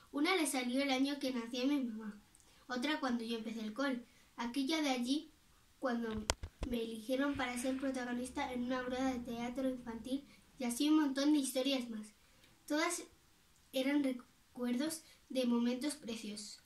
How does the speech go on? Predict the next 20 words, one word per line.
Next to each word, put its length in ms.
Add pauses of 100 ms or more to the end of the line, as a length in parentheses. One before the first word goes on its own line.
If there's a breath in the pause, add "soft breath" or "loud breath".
Ahora 240
entiendo 480
por 220
qué 100
no 80
se 220
quiere 220
deshacer 440
de 100
ellas. 380 (380 soft breath)
Son 200
como 280
un 100
álbum 400
de 260
fotos 520
que 140
siempre 480
lleva 320
consigo. 440